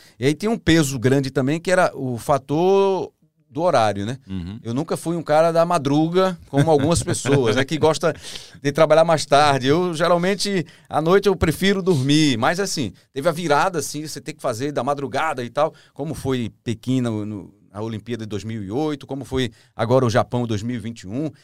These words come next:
Speaker 1: É, é barra pesada pra mim quando eu tenho que fazer essas viradas de madrugada. Mas aí foi, veio a Copa de dois mil e dois,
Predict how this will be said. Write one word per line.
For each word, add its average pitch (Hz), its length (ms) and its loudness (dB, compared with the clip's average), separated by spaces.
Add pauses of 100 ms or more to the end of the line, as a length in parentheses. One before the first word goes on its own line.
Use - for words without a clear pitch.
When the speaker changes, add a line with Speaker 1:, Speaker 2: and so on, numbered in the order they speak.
(160)
Speaker 1:
É, 127 300 -4
é 127 60 -4
barra 156 240 0
pesada 156 360 -2
pra 165 160 -2
mim 143 140 -2
quando 160 140 -6
eu 156 80 -4
tenho 151 180 -8
que 165 140 -12
fazer 147 260 -4
essas 147 260 -8
viradas 127 600 -4 (500)
de 107 380 -2
madrugada. 107 580 2 (380)
Mas 190 180 0
aí 247 260 2
foi, 233 280 2
veio 135 420 -2 (520)
a 117 160 -2
Copa 143 220 -2
de 139 80 -8
dois 135 160 0
mil 147 140 -4
e - 20 -6
dois, 196 320 2